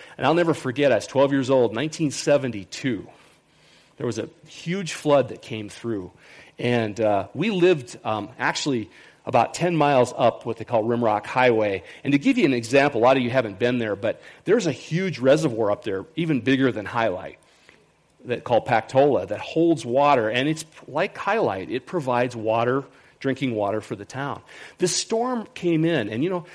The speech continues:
there it's like here. The storms come in, and they go on, right? They move through.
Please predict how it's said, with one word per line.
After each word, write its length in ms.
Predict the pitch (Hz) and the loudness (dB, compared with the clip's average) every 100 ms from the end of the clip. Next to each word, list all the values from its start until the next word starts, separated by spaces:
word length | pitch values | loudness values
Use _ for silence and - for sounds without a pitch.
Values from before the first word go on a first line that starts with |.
| - | -20
there 340 | 135 135 262 269 | -8 -2 0 0
it's 160 | - | -2
like 220 | 185 185 - | -4 -4 -6
here. 240 | 233 196 | -6 -6
The 80 | - | -8
storms 380 | - 165 190 - | -10 -10 -12 -14
come 240 | - 156 | -10 -6
in, 260 | 165 202 190 _ _ _ _ | -6 -8 -12 _ _ _ _
and 140 | - 143 | -4 0
they 40 | |
go 200 | 139 147 | 2 2
on, 240 | 196 147 98 | 0 -4 -4
right? 280 | 110 185 151 _ - | -6 -8 -14 _ -10
They 100 | 127 | -4
move 180 | 151 156 | -4 -4
through. 200 | 175 | -6